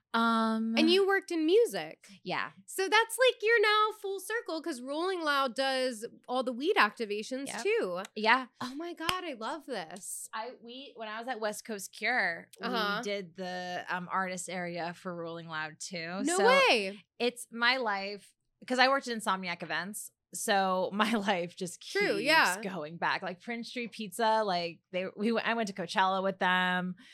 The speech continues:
Speaker 1: Like, everything <laughs> just keeps coming
Speaker 2: I
Speaker 1: back.
Speaker 2: love that.
Speaker 1: Yeah, this industry, like, food, weed, and cannabis, everybody
Speaker 2: Mm-hmm.
Speaker 1: knows everyone. Um, so it's, like, really,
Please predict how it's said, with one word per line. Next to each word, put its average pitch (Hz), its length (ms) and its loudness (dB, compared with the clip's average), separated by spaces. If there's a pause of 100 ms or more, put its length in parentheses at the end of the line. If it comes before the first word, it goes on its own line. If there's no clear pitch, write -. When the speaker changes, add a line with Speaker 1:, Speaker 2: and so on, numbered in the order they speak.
(160)
Speaker 1:
Like, 196 220 -4
everything 240 720 0
<laughs> 208 80 -6
just 185 200 -8
keeps 196 600 -8
coming 226 380 2
Speaker 2:
I - 20 2
Speaker 1:
back. 160 260 0
Speaker 2:
love 214 380 2
that. 180 640 0
Speaker 1:
Yeah, 190 160 2
this 196 220 -2
industry, 202 840 -4 (400)
like, 202 320 -2
food, 254 540 -4
weed, 208 400 -4
and 196 120 -6
cannabis, 202 840 -6 (100)
everybody 254 520 -2
Speaker 2:
Mm-hmm. - 80 -6
Speaker 1:
knows 175 180 -6
everyone. 190 540 -6 (480)
Um, 185 500 2 (380)
so 220 200 -2
it's, 214 200 -4
like, 190 260 0
really, 165 560 -6